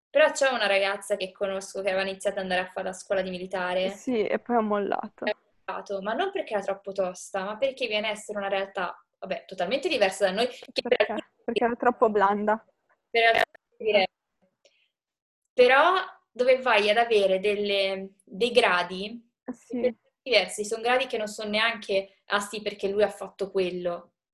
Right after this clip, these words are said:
Speaker 1: E te che non sei nessuno, cioè, ti sputano anche addosso se vogliono, e tu
Speaker 2: Ma alcuni glielo meri-, alcuni se lo meritano, eh, Charlie, ma alcuni, ma per alcuni intendo più del cinquanta per cento, quindi.
Speaker 1: Se lo meritano, però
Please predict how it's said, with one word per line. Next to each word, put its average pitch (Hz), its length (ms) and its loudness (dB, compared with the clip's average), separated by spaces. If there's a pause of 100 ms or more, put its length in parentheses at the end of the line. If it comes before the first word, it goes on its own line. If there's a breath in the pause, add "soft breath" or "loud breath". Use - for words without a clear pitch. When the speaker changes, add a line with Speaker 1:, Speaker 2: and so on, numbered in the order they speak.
(320)
Speaker 1:
E 240 140 -10
te 320 160 0
che 330 100 -2
non 262 120 0
sei 240 160 0
nessuno, 196 840 -4 (480)
cioè, 214 140 -4
ti 208 100 -10
sputano 226 400 -2
anche 196 220 -4
addosso 196 420 2
se 180 160 -6
vogliono, 180 400 -4
e 180 40 -8
tu - 100 -2
Speaker 2:
Ma 370 160 12
alcuni 440 440 10
glielo 311 300 12
meri-, 285 340 10
alcuni 370 460 8
se 294 140 8
lo 247 100 10
meritano, 220 680 8
eh, 214 80 8
Charlie, 254 420 8
ma 220 200 10
alcuni, 339 400 8
ma 254 140 10
per 262 140 8
alcuni 285 340 4
intendo 233 600 6
più 254 160 -8
del 254 140 4
cinquanta 233 520 4
per 214 240 0
cento, 196 460 2
quindi. 226 380 -6 (280)
Speaker 1:
Se 302 120 4
lo 247 120 6
meritano, 196 600 0
però 240 420 6